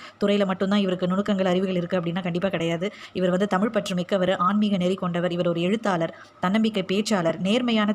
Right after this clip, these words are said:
திறமையான மா மனிதர். கிட்டத்தட்ட முப்பதுக்கும் மேற்பட்ட நூல்களை வந்து இவர் எழுதிய ஒரு நூலாசிரியர், ரொம்பவே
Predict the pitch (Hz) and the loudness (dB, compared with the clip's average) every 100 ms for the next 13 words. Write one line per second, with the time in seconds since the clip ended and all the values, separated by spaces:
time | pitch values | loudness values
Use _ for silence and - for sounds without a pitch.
0 | 202 196 202 190 185 165 175 180 165 165 | 0 0 0 -2 -2 -2 -2 -2 -2 -4
1 | 156 - - - 185 208 240 196 208 294 | -6 -8 -14 -6 -2 0 0 -2 0 -2
2 | 277 269 214 208 208 185 202 247 214 185 | 0 0 0 0 0 0 0 2 2 0
3 | 175 175 190 175 170 202 202 202 175 170 | 0 0 0 2 2 2 2 0 0 -2
4 | 196 240 180 - 156 170 185 - - 175 | 0 0 0 -2 -4 -4 -6 -14 -4 0
5 | 220 226 | 2 2